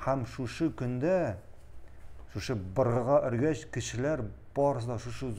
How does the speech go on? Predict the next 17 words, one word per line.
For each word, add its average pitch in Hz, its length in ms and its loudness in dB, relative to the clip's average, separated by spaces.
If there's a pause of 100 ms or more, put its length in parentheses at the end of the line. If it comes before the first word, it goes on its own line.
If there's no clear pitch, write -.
(180)
зур 226 280 4 (100)
тавыштан, 151 680 4 (520)
куркыныч 190 680 4
тавыштан 123 480 2 (400)
куркып, 175 600 6 (180)
барысы 120 400 4
да 117 160 2 (720)
вафат 110 320 4
булачаклар. 95 520 -2 (240)
Барысы 131 340 6
да 123 100 2
үләчәкләр. 127 680 2 (760)
«Фа - 180 6 (220)
аксиру 170 640 6
галайя 160 600 6
минас 147 340 4
сала». 127 840 4